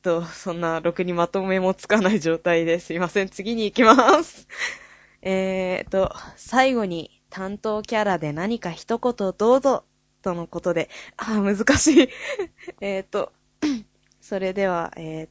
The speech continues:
と、そうですね。あの、企画者様の方の <laughs> イメージっていうか、なんだろうな、そんなキャラ性に合っているかどうかわかんないんですけども、まあ、今のイメージでちょっと、一言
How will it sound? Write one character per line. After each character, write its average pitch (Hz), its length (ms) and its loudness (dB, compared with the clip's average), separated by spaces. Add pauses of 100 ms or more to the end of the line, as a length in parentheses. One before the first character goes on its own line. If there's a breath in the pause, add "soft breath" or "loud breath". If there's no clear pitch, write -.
(100)
と、 156 540 -12 (400 soft breath)
そ 185 80 -14
う 180 40 -10
で 170 160 -16
す - 40 -20
ね。 156 440 -10
あ 160 100 -8
の、 151 280 -8 (840 soft breath)
企 - 140 -20
画 170 260 -6
者 175 240 -10
様 165 360 -10
の 156 80 -10
方 170 280 -8
の 175 460 -2 (200)
<laughs> - 200 -20
イ 190 100 -6
メ 190 260 -4
ー - 20 -6
ジ 170 140 -14
っ 156 40 -18
て - 260 -10
い 160 120 -6
う 160 40 -10
か、 156 240 -8 (420 loud breath)
な 180 120 -8
ん 180 40 -10
だ 170 120 -6
ろ 156 120 -8
う - 20 -8
な、 156 160 -10
そ - 120 -12
ん 175 80 -8
な 180 120 -4
キ - 120 -10
ャ 180 60 -4
ラ 180 100 -2
性 185 220 -6
に 185 140 -6
合 185 80 -4
っ 185 40 -10
て 175 160 -8
い 165 40 -4
る 160 80 -6
か 156 160 -10
ど 175 100 -6
う 175 60 -10
か 160 100 -6
わ 156 80 -8
か 185 120 -8
ん 196 60 -10
な 190 60 -6
い 185 80 -6
ん 165 40 -10
で 160 80 -8
す - 100 -20
け 151 100 -8
ど 151 80 -10
も、 147 220 -10 (560 loud breath)
ま 147 180 -12
あ、 151 60 -14
今 190 260 -8
の 175 80 -8
イ 160 100 -8
メ 180 160 -8
ー 202 40 -10
ジ 190 120 -10
で 165 120 -10
ち - 100 -18
ょ - 60 -20
っ - 80 -20
と、 143 260 -10 (480)
一 - 240 -14
言 208 280 -6